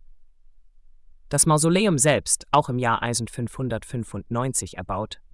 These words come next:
beeindruckt mit einem sechseckigen Grundriss aus behauenen Steinen. Der Eingangsbereich wird von einem Arkadengang mit einem hölzernen Dach und vier Säulen geschmückt. Die Außenfassade besticht durch halbrunde Pfeiler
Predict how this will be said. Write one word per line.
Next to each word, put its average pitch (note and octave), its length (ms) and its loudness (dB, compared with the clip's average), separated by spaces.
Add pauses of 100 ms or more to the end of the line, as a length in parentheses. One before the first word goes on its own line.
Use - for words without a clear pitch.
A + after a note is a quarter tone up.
(140)
beeindruckt F3+ 720 0
mit B2 140 -8
einem A2 200 -2
sechseckigen A2+ 720 -2
Grundriss G#2 580 -4
aus G#2+ 160 -6
behauenen G2+ 520 -6
Steinen. F2+ 500 -8 (1040)
Der D3 140 2
Eingangsbereich G#2+ 920 0
wird C#3+ 140 -8
von C#3+ 140 -6
einem A#2 240 -4
Arkadengang G#2+ 840 -4
mit - 140 -10
einem A#2+ 260 -4
hölzernen A2+ 420 -4
Dach - 340 -4 (200)
und A#2+ 180 -8
vier C#3+ 300 -2
Säulen G#2+ 440 -4
geschmückt. - 520 -12 (760)
Die D3+ 100 -2
Außenfassade G#2+ 920 0
besticht - 440 -2
durch B2 220 -6
halbrunde D3 460 -2
Pfeiler G#2+ 520 -6